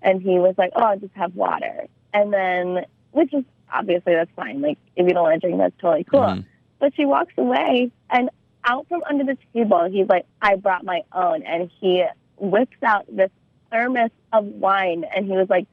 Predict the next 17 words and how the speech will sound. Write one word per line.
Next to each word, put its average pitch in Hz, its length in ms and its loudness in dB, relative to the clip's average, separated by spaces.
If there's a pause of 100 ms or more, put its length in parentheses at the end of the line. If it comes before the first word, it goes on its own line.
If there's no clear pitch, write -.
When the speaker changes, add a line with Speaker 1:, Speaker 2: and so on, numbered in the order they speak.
(180)
Speaker 1:
"I 226 100 4
don't 214 220 0
pay 190 200 -2
for 190 160 -4
drinks 185 380 -4
when - 140 -2
I'm 165 200 0
out." 165 280 2 (180)
And 180 220 -4 (680)
he, 277 240 2
like, 226 320 -2 (160)
the 254 220 2
whole 269 300 2 (100)
dinner, 277 260 2
he 220 140 4
was 196 180 0
just 208 140 0